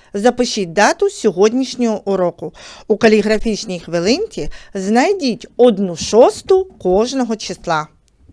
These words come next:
І запишіть результати.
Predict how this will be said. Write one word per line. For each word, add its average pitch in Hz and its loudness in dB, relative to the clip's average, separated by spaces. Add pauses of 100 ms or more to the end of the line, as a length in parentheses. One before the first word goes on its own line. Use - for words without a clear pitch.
(800)
І 254 0
запишіть 196 -2 (280)
результати. 180 -2